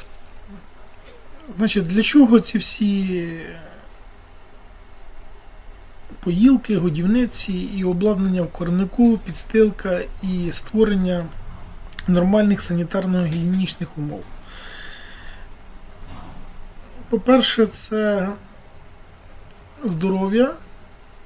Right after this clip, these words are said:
курчат, а, як наслідок їхній розвиток і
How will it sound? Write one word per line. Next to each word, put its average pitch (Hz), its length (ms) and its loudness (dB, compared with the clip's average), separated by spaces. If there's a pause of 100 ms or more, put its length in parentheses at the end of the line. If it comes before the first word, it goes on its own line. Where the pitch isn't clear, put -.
(460)
курчат, 233 600 -2 (1000)
а, 165 760 -6 (680)
як 196 220 -4
наслідок 214 640 4
їхній 190 340 0
розвиток 214 600 2 (520)
і 165 340 -4